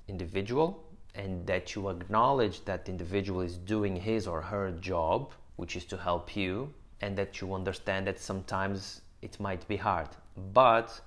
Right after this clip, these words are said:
the company you have a situation with, which that person is representing, didn't act in the best way or is not handling your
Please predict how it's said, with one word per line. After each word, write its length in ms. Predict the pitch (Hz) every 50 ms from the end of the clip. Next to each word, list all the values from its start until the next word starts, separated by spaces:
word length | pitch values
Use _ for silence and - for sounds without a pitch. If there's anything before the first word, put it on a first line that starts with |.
| - -
the 100 | - - -
company 880 | - - - 131 135 135 135 143 143 143 147 147 151 156 160 165 165 - - 143
you 340 | 107 98 101 117 127 131
have 240 | 117 123 117 110 101
a 60 | 98
situation 800 | 92 - 104 90 - - - 95 90 90 87 - - - 90 85 85
with, 380 | 92 113 160 180 175 - - - - - - -
which 420 | 101 104 131 160 165 160 - - -
that 340 | 101 113 127 127 - -
person 360 | - 120 107 101 - 107 95 95
is 120 | 85 87
representing, 720 | 90 87 - - 80 80 92 95 95 - - 120 120 127 - - - - - -
didn't 360 | - 113 110 104 110 113 104 - -
act 460 | 117 113 110 107 - - - - - - -
in 80 | 101
the 80 | 95 95
best 400 | 90 - 92 87 85 - - -
way 480 | 117 131 135 135 135 135 135 135 135 - - - - - -
or 200 | 95 95 92 92
is 100 | 87 104
not 240 | 104 98 98 -
handling 580 | - 98 107 107 101 98 101 104 104 101 98 101 101 - - - - - -
your 600 | - 92 95 101 101 101 98 101 98 95 95 98